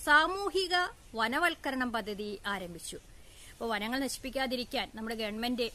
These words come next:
സംഘടിപ്പിച്ച കാര്യമാണ് ഏത്? സാമൂഹിക വനവൽക്കരണം. മറക്കരുത്, എന്താണ്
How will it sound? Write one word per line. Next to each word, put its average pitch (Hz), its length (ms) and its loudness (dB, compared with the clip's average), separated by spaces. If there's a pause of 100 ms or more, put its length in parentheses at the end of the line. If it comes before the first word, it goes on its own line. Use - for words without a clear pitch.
(120)
സംഘടിപ്പിച്ച 208 460 -6
കാര്യമാണ് 220 500 -2
ഏത്? 208 400 -4 (220)
സാമൂഹിക 226 840 0 (340)
വനവൽക്കരണം. 180 760 -8
മറക്കരുത്, 214 480 -6
എന്താണ് 233 460 -2